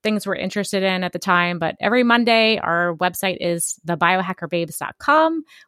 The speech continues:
We're on Instagram, biohacker underscore babes. <sighs> What else? Personal Instagram is Lauren underscore Sambatero.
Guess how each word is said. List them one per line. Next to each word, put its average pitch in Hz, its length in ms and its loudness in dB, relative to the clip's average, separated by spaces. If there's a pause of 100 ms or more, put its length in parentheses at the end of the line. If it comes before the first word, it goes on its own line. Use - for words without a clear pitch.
We're 160 80 -2
on 165 140 0
Instagram, 214 680 0
biohacker 180 560 -2
underscore 175 540 -6 (120)
babes. 285 720 0
<sighs> - 40 -20 (1160)
What 156 120 -6
else? - 360 -12 (180)
Personal 320 400 4
Instagram 254 580 4
is 247 100 0
Lauren 214 480 4
underscore 202 520 -2
Sambatero. 285 880 0